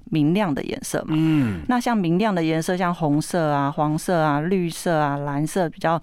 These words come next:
Speaker 1: 水蓝色，这些其实都比较明亮的颜色，所以其实相较之下，它会比较代表说比较正向。但，但如果长模上它的颜色平常都是用比较亮色的，那它突然换成比较暗色系的时候，那时候我们可能就会有一点点警觉性，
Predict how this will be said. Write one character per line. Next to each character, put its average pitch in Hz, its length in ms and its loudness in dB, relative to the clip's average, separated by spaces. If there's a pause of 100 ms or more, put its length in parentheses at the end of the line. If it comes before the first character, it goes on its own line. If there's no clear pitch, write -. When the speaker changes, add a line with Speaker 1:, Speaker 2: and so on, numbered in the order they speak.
(120)
Speaker 1:
水 156 300 -2
蓝 143 200 0
色， 233 160 0
这 202 140 0
些 185 100 0
其 185 160 -4
实 160 80 0
都 156 140 -2
比 - 100 -10
较 151 160 0
明 143 280 4
亮 170 180 0
的 - 60 -2
颜 - 180 -4
色， - 180 -4
所 175 160 -2
以 180 140 0 (340)
其 - 160 0
实 - 20 2
相 247 200 0
较 262 140 2
之 185 160 0
下， 175 200 0
它 185 200 0
会 220 160 -4
比 156 120 -6
较 170 200 0
代 170 200 -2
表 - 280 -6
说 143 360 0 (200)
比 - 80 -12
较 170 120 -2
正 - 300 -4
向。 - 260 -6 (400)
但， 302 160 4
但 247 220 2
如 208 100 2
果 208 220 2
长 - 240 -4
模 170 300 4
上 165 320 -2
它 175 120 0
的 175 80 0
颜 156 220 0
色 196 160 0
平 160 160 0
常 160 140 2
都 160 80 0
是 175 100 -2
用 180 140 2
比 143 80 0
较 156 140 0
亮 147 220 0
色 - 220 -2
的， - 180 -12 (420)
那 247 100 2
它 233 120 2
突 220 180 0
然 170 200 2
换 190 160 2
成 - 240 0 (220)
比 - 80 -8
较 - 120 -2
暗 233 140 0
色 190 160 -2
系 170 160 -4
的 151 100 -2
时 - 120 -4
候， 151 60 0
那 214 140 2
时 202 120 -2
候 165 80 2
我 - 20 -2
们 143 220 -2
可 160 140 -4
能 143 100 -4
就 165 120 0
会 180 120 2
有 156 80 2
一 - 60 0
点 156 140 -2
点 143 140 2
警 - 180 -6
觉 123 160 -2
性， - 220 -2